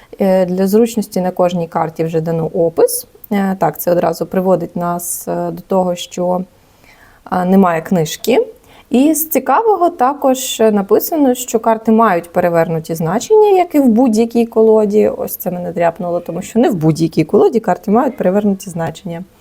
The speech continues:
А, якщо картка перекинулася, то значення, а, змінюється.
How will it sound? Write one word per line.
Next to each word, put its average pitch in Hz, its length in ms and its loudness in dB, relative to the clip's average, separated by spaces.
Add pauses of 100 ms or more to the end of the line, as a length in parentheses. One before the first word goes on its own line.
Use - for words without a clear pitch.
(580)
А, 190 240 0
якщо 240 300 0
картка 180 320 -2
перекинулася, 403 720 2
то 202 120 -4
значення, 214 760 0
а, 175 480 -2
змінюється. 175 800 0